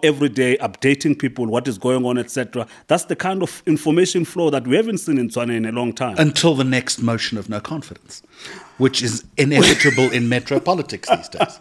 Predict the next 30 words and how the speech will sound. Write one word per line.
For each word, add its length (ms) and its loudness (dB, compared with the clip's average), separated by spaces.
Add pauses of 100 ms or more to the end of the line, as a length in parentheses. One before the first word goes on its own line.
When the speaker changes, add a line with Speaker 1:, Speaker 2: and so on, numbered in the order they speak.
(140)
Speaker 1:
<laughs> 160 -18
Until 300 2
the 100 6
next 220 4
motion 320 2
of 120 -2
no 160 4
confidence, 600 -2 (200)
as 220 2
one 340 4
is 120 4
being 320 2
presented 560 -2
today 460 0 (320)
on 160 4
the, 100 0
on, 340 0
on 140 2
the 100 0
Speaker 400 0
of 160 -2
the 80 -6
Council, 580 -2 (220)
it 120 0
just 200 -4
creates 340 0 (120)
all 160 2
sorts 180 -4
of 120 -2
instabilities, 880 -6